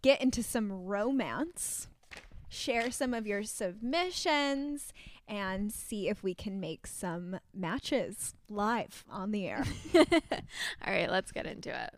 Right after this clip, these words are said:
Speaker 1: So we did not get a lot of submissions from, from boys.
Speaker 2: Yeah.
Speaker 1: Which is a
Speaker 2: From the he, him
Speaker 1: problem. From not a lot of
Speaker 2: genre.
Speaker 1: he, him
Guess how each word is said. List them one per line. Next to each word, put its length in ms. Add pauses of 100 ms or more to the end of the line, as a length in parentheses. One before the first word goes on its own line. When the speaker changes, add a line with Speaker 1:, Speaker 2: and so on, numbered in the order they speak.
Speaker 1:
So 220
we 100
did 220
not 260
get 100
a 60
lot 280
of 120
submissions 1080 (540)
from, 420 (580)
from 200
boys. 520 (160)
Speaker 2:
Yeah. 160 (1300)
Speaker 1:
Which 200
is 120
a 20
Speaker 2:
From 220
the 60
he, 380
him 140
Speaker 1:
problem. 380
From 460
not 380
a 120
lot 260
of 60
Speaker 2:
genre. 140
Speaker 1:
he, 300
him 680